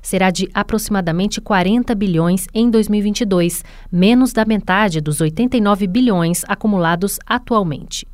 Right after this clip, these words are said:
É o mesmo montante do acordo anunciado pelo presidente do Senado, Rodrigo Pacheco, após reunião no mês passado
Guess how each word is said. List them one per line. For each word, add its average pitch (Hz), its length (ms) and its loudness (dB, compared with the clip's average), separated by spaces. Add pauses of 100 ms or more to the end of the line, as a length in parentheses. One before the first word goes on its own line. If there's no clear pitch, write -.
(100)
É 175 100 2
o 180 40 2
mesmo 190 340 2
montante 247 720 0
do 165 120 -2
acordo 196 420 0
anunciado 190 600 0
pelo 196 200 -4
presidente 185 380 -2
do 196 80 -4
Senado, 160 480 -2
Rodrigo 160 320 -4
Pacheco, 190 640 -2
após 226 340 0
reunião 214 460 2
no 202 100 2
mês 180 200 0
passado 180 580 0